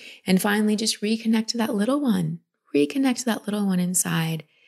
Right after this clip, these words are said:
and give her or him a chance to finally express their feelings and be the parent to yourself that you never had.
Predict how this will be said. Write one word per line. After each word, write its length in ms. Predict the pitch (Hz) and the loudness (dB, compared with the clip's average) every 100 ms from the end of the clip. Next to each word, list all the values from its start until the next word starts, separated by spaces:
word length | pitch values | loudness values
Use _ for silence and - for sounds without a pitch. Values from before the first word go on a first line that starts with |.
| _ - - _ | _ -20 -20 _
and 500 | 175 175 170 170 170 | -2 0 0 0 -4
give 400 | 160 202 214 196 | 2 2 2 -2
her 320 | - 185 180 | -2 0 0
or 120 | - 156 | -2 -4
him 600 | - - 165 156 78 160 | -6 2 2 2 -2 -6
a 60 | - | -6
chance 420 | - 165 160 - | -2 -2 -2 -2
to 120 | 160 | -4
finally 580 | 147 - 160 208 196 160 | -8 -2 0 2 0 -2
express 440 | - - - - | -4 -4 -4 -6
their 200 | - - | -4 -6
feelings 500 | 151 - - - - | -8 -8 -6 -6 -6
and 180 | 208 165 | -2 -2
be 200 | 175 196 | 2 2
the 120 | 190 | 0
parent 380 | 185 170 190 262 | -2 -4 -4 -4
to 80 | - | -6
yourself 460 | 185 135 - 170 - | -4 -4 -4 -6 -10
that 80 | - | -12
you 160 | 147 | -10
never 220 | 143 151 | -10 -10
had. 380 | - 143 190 - | -12 -12 -12 -14